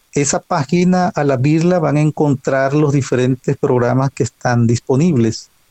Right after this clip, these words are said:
Una vez que ya accesa a un programa en particular, ahí le va a dar las indicaciones para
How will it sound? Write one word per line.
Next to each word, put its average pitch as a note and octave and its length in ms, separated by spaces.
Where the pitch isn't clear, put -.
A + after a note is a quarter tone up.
Una C#3 220
vez D#3 180
que D#3+ 720
ya C3 760
accesa C#3 880
a A2 240
un C3 160
programa C#3+ 400
en C3+ 80
particular, C3+ 760
ahí C#3 280
le D3+ 80
va C#3 80
a - 20
dar C3+ 140
las C#3+ 160
indicaciones C#3+ 840
para A#2+ 680